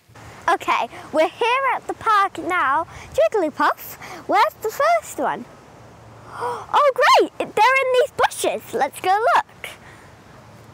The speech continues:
Hmm. Magnifying glass out. Well, it already <laughs> was out.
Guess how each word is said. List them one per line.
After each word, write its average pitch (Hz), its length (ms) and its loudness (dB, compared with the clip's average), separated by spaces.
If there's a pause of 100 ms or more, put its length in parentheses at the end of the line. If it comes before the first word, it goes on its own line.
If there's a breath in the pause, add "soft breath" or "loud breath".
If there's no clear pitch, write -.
(300)
Hmm. 240 300 -6 (1120 loud breath)
Magnifying 311 720 0
glass 277 300 -2 (160)
out. 403 140 -4 (840 loud breath)
Well, - 120 -2
it - 60 -2
already 285 400 0
<laughs> - 20 -2
was 403 280 2
out. 392 300 -2